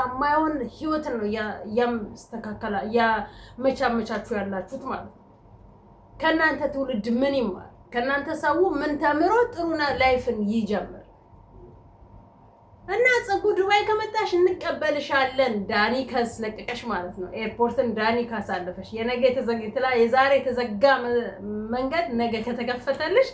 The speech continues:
ዱባይ ነይ ፈታ ብለሽ ትሄጃለሽ። እና እንዲህ ያስለቀስሻት ግን ሜሮን የእጅሽን ታገኛለሽ፣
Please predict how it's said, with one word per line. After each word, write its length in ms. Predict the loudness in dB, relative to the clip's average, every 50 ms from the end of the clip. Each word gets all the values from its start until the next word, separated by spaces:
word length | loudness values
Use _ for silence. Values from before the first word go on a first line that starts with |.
| -6 -18 -20 -20 -20 -18 -14
ዱባይ 380 | -2 2 4 6 6 8 6 4 4
ነይ 160 | 2 -2 -4 -6 -8 -14 -18 -18 -10
ፈታ 220 | -8 -4 0 2 2 2 2
ብለሽ 240 | 2 2 0 0
ትሄጃለሽ። 520 | 0 -4 -8 -6 -6 -6 -6 -8 -10 -12 -14 -18 -20 -20 _ -20 -20 -20 _ _ -20 -20 -20 -20 -12 -8
እና 220 | -2 0 2 4 4 4 2 0 -2 -4 -4 -4
እንዲህ 280 | -4 -2 -2 0 2
ያስለቀስሻት 800 | 4 4 4 4 0 -4 -4 -4 -8 -10 -10 -4 -2 0 0 0 0
ግን 160 | -2 -2 -2 0
ሜሮን 420 | 2 2 4 4 4 4 2 2 0 -4 -8 -16 -20 -20 -18 -10
የእጅሽን 420 | -8 -6 -6 -6 -6 -6 -6 -6 -4
ታገኛለሽ፣ 760 | -4 -4 -2 -2 -2 -2 -2 -4 -6 -8 -12 -16 -18 -18 -16